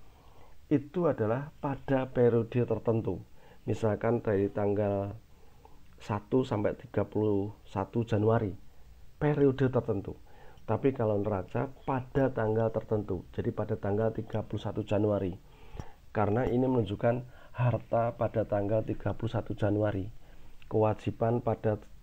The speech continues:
tanggal tiga puluh satu Januari, modal pada s-, tanggal tiga puluh satu Januari. Jadi beda ya. Kalau laba rugi itu sifatnya periode. Kalau neraca sifatnya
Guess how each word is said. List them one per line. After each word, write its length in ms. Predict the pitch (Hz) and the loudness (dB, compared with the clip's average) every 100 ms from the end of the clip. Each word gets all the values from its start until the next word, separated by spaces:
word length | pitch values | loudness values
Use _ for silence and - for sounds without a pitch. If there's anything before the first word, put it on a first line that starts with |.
| - | 0
tanggal 320 | 107 101 113 117 | 2 4 2 2
tiga 320 | 110 107 104 | -2 -2 -2
puluh 160 | 113 | -2
satu 240 | 113 104 113 | -2 -2 -2
Januari, 640 | - 104 107 113 113 95 - - - - - 113 | 0 4 4 4 4 0 -4 -16 -18 -16 -4 6
modal 480 | 117 113 117 113 113 | 8 8 4 2 2
pada 320 | 107 107 104 | 0 0 -2
s-, 160 | - - - - - | -4 -14 -16 -10 0
tanggal 320 | 107 104 117 | 2 4 2
tiga 320 | 107 - 104 | -2 -2 -2
puluh 160 | 107 107 | 0 -2
satu 240 | 107 104 | 0 0
Januari. 480 | 104 92 92 87 92 - - - - | 0 0 0 -4 -8 -14 -20 -12 -2
Jadi 160 | 98 | 2
beda 320 | 120 117 104 120 | 4 6 8 8
ya. 320 | 95 98 - - - - - | 6 4 -4 -14 -16 -16 0
Kalau 240 | 110 113 | 6 8
laba 320 | 113 113 - | 8 6 4
rugi 400 | 107 104 104 95 | 2 2 2 0
itu 400 | 98 - 117 131 | 0 -2 0 2
sifatnya 560 | 151 117 - 95 - 117 | 2 -2 -2 -2 0 0
periode. 640 | 117 127 127 131 117 90 - - - - - - - - | 4 6 6 6 4 2 -2 -20 -20 -18 -20 -20 -8 4
Kalau 160 | 120 | 6
neraca 560 | 104 101 95 90 - 110 | 8 6 2 0 0 -2
sifatnya 800 | - 107 - 95 - 113 120 139 | 0 -4 -4 -6 0 0 0 -4